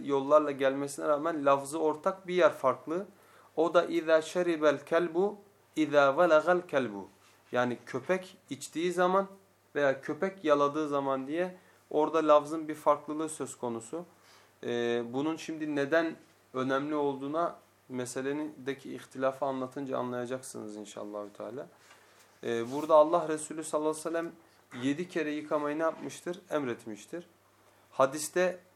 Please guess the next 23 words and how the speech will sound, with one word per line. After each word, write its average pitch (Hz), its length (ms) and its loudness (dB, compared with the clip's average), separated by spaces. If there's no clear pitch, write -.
e, 127 80 -2
emir 135 460 -2
sigasıyla 143 640 0
"fel 147 240 -2
yagsilhu 135 720 -2
seb'a 151 320 2
merrat", 135 500 2
yedi 135 300 -4
kere 147 220 -2
yıkasın 131 640 -2
emri 143 300 -2
geldiği 147 300 2
için 165 220 -4
zahirine 135 580 2
götüren 143 420 -2
zahiriler 139 720 0
dediler 135 580 2
ki, 180 280 -4
e, 117 580 -2
bu 175 300 0
vaciptir, 131 760 2
emirdir, 156 560 -2
farzdır. 147 680 0